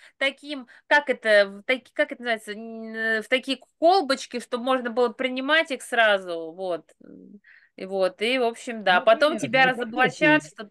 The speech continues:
Speaker 2: э,
Speaker 1: ты, в общем
Speaker 2: вакуумная упаковка.
Speaker 1: Нет, не вакуумно. Как это называется? В капсулы за-, рассыпать?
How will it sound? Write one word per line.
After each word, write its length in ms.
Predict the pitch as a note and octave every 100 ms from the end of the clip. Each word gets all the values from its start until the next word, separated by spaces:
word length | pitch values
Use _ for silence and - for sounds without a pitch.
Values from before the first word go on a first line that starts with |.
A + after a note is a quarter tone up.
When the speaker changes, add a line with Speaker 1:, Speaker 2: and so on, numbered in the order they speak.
| B3
Speaker 2:
э, 300 | B3 A3+ G#3
Speaker 1:
ты, 120 | F#3+
в 40 |
общем 320 | G#3 B3 G#3 G3+
Speaker 2:
вакуумная 200 | G3+ F#3
упаковка. 600 | A#3 G#3 G3+ - F#2 - _ _ _
Speaker 1:
Нет, 320 | B3+ C#4+ A#3+ A#3+
не 120 | C4
вакуумно. 520 | D4+ C4+ - G#3 G3
Как 240 | C#4 C#4
это 120 | C4+ A3+
называется? 320 | A#3+ A3+ G#3+
В 60 |
капсулы 600 | - C#4+ C4 - G3+ F3+ F3
за-, 100 | F#3+
рассыпать? 760 | G3 - G#3+ C#4+ F#4 - _